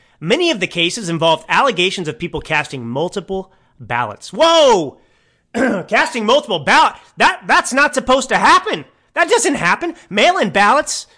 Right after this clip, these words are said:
unsolicited mail-in ballots, when you get rid of signature verifications and you have mail drop-off boxes where you can just put in a hundred, a thousand at a time in the dead of night and nobody knows who dropped them off, who dropped them off, where they came from.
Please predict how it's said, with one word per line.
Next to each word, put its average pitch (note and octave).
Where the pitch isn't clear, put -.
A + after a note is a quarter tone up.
unsolicited D4
mail-in A#3
ballots, C4+
when F#3+
you E3
get D3+
rid A3+
of F#3+
signature A3+
verifications A#3
and F#3
you F#3
have C#3
mail F#3
drop-off G#3+
boxes A3+
where F#3
you F#3+
can E3+
just D3+
put A3
in G#3+
a C#3+
hundred, G#3
a -
thousand G3
at F#3
a -
time G3
in F3+
the E3
dead G3
of F3+
night G3
and D#3
nobody G#3+
knows G3
who G#3
dropped F#3+
them F3
off, F#3+
who G#3+
dropped G#3
them F#3+
off, G3
where F#3
they G3+
came F#3+
from. A3+